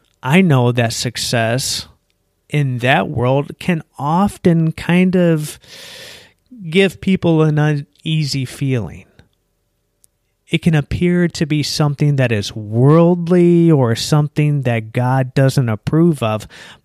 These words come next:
but I tell you, do a search. God talks about success and prosperity more than we do. He has always wanted his people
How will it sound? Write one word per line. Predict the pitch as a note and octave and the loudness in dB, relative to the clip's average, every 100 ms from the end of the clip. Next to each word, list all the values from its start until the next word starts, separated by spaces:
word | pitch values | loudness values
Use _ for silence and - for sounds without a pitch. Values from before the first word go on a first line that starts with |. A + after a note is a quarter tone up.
| _ - | _ 0
but | C#3+ B2+ _ _ _ _ _ _ _ _ _ - | 0 0 _ _ _ _ _ _ _ _ _ -4
I | E3+ | -4
tell | - - D3+ | -4 -2 0
you, | C3+ G2+ G#2 | 0 -4 -8
do | - E3 F#3 | -2 2 2
a | |
search. | - - C#3 A2+ - - - - _ _ _ _ _ _ _ _ C#3 B2 | 0 -4 -2 -2 -6 -10 -10 -12 _ _ _ _ _ _ _ _ -12 -2
God | B2+ D#3 F3+ - | 2 2 0 -2
talks | - D3+ D#3+ - | 0 2 2 -2
about | C3 A#2+ A#2 A#2 | -4 -2 -4 -4
success | - G#2 - - B2+ C3+ - - _ | -8 -10 -8 -4 0 0 -2 -10 _
and | D3 A#2+ - | -10 -8 -8
prosperity | A#2+ G2 - - B2 B2+ B2+ C3 C3+ C3 - _ _ _ _ _ _ _ _ | -8 -8 -8 -6 -2 0 2 2 0 -2 -6 _ _ _ _ _ _ _ _
more | A#2+ B2+ C3 | -4 0 2
than | A#2 G#2+ | 2 2
we | A2+ | 0
do. | G#2+ D#2+ - _ _ _ _ _ _ _ _ _ - - | 0 -6 -8 _ _ _ _ _ _ _ _ _ -20 -10
He | - F#3 | -2 2
has | E3+ C#3+ - - | 2 -2 -8 -4
always | C#3 D#3 F3 F3 D3 B2+ | 2 4 6 4 2 0
wanted | B2+ A#2+ A#2 | 0 0 -2
his | A#2 | -4
people | - - A#2 - D#2 | -4 -4 -4 -6 -12